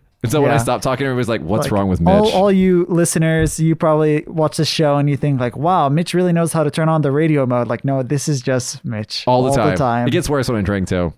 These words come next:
Speaker 2: Yes.
Speaker 1: Um, right. So what the hell are we talking about? Right. So I don't lie.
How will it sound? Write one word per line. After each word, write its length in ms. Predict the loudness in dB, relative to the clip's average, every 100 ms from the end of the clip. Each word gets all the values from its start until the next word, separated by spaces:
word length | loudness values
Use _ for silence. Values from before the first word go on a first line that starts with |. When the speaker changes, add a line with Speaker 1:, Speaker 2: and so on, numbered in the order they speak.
| -10
Speaker 2:
Yes. 560 | -8 -8 -10 -12 -12 -14 -20 -14 -6
Speaker 1:
Um, 520 | -2 -2 -2 -2 -4 -8 -4
right. 260 | -2 -2 -2
So 340 | -2 0 0
what 200 | -2 -6
the 60 | -4
hell 140 | -2
are 40 | -2
we 60 |
talking 220 | 0 0
about? 180 | 0 0
Right. 180 | 0 0
So 120 | 0
I 60 | 0
don't 120 | 0
lie. 400 | 0 0 -2 -4